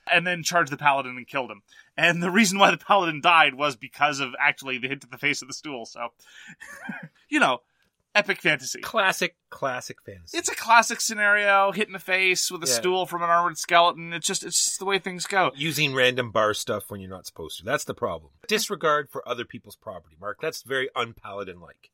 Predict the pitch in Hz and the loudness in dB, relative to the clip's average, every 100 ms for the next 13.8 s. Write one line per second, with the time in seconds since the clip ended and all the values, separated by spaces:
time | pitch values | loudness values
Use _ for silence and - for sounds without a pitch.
0 | - 202 - 233 - 190 185 170 160 - | 2 2 2 -8 -8 -8 -6 -6 -4 -2
1 | - - 220 262 269 208 170 185 185 185 | -2 -2 -4 -4 -4 -4 0 0 2 0
2 | 175 160 - 170 160 123 131 127 127 117 | 0 -4 -6 -6 -4 -2 -4 -4 -4 -6
3 | 139 127 110 143 196 220 254 262 175 143 | -6 -8 0 4 4 2 -8 -6 -6 -4
4 | 139 151 147 120 165 - 139 135 135 131 | 0 4 4 4 -2 -4 -2 0 0 -2
5 | 127 - 107 - - _ _ _ - 139 | -2 -4 -6 -8 -14 _ _ _ 0 2
6 | 147 147 143 135 170 208 - - 190 - | 2 2 2 4 2 2 0 0 -2 -6
7 | _ _ _ _ - 151 156 147 135 - | _ _ _ _ 2 4 4 0 0 -2
8 | 180 135 120 143 180 202 247 - - 208 | 0 -2 0 -2 -2 -2 -2 0 0 -2
9 | 208 196 170 170 175 160 175 175 147 - | -4 -6 -8 -8 -4 -4 -4 -2 -2 -2
10 | 147 156 185 185 190 190 185 175 180 185 | 2 2 2 0 0 0 0 4 4 4
11 | 185 151 143 139 131 120 - 156 170 160 | -2 -2 0 -2 -2 -2 -2 -2 -2 4
12 | 156 156 170 165 143 131 160 180 156 131 | 4 2 -8 -8 -6 -6 -6 -6 -8 -6
13 | 120 151 180 196 - - - | -4 -4 -2 -4 -4 -4 -6